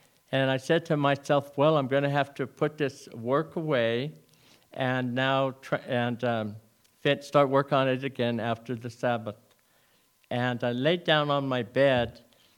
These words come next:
uh, not in the bed, but just laid back on my bed to try to re-, relax and, and change my mood.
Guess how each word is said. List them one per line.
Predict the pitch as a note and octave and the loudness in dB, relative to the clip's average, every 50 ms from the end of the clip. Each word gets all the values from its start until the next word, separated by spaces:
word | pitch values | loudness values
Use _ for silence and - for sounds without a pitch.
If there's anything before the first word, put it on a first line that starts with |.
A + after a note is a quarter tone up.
| _ _ _ - | _ _ _ -12
uh, | - | -8
not | B2 A2+ C#3 D3+ D#3 D#3 - | -2 2 2 2 2 2 -2
in | - C#3 C3+ D3 C#3+ | -4 -2 -2 0 0
the | B2 | -2
bed, | G#2+ - A#2+ A#2+ A#2 A#2 | -2 -2 -2 -2 -2 -2
but | - A#2 A2+ - | -4 -6 -6 -2
just | - D#3+ D#3+ D#3+ - - | -4 -4 -4 -4 -6 -4
laid | C#3+ C#3+ C#3+ C#3+ C#3+ - | -2 0 0 0 -2 0
back | - C3 C3+ C3+ - - | 0 0 0 0 -2 -4
on | D3 C3 C3 | -4 -4 -2
my | B2 A#2+ A#2 | -4 -4 -4
bed | A2+ A#2+ B2 B2+ B2 - - | -4 -2 -2 -2 -4 -6 -8
to | - A2+ | -10 -10
try | - - - B2+ B2+ | -8 -4 -2 -2 -2
to | B2 - B2 | -2 -4 -8
re-, | A2+ G#2+ A2+ A2+ A2+ A2 G#2+ G#2 - - | -8 -6 -4 -4 -4 -4 -4 -8 -12 -10
relax | - G#2+ G#2+ G#2 G#2+ G#2 A2 A2+ A2+ A2+ A2 - - - - | -6 -4 -2 -2 0 0 2 2 2 0 0 -4 -14 -16 -12
and, | F#2+ G2 F#2+ F2+ - _ _ _ _ _ - | -10 -10 -10 -10 -12 _ _ _ _ _ -10
and | - A2+ A2 | -10 -10 -8
change | - - C3 B2+ C3 B2+ B2+ - | -4 -2 -2 -2 -2 -4 -6 -4
my | A2+ A2 G#2 F#2+ - | -4 -4 -4 -4 -6
mood. | - G#2+ A2 B2 C3 C3 B2 A#2+ A2 - - | -6 -4 -2 0 0 0 0 -2 -4 -8 -16